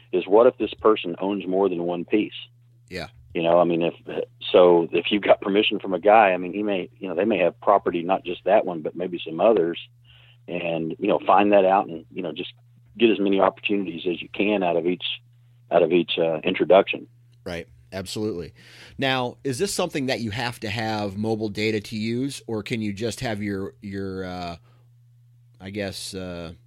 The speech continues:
Speaker 2: your G P S on?
Speaker 1: Yeah, you can just, the,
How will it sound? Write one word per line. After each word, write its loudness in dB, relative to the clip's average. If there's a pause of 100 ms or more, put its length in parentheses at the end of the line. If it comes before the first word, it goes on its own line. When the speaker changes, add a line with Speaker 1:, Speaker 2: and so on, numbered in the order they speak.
(1080)
Speaker 2:
your -6
G -4
P -4
S -4
on? -12 (1160)
Speaker 1:
Yeah, 10
you 4
can 2
just, 6 (140)
the, 4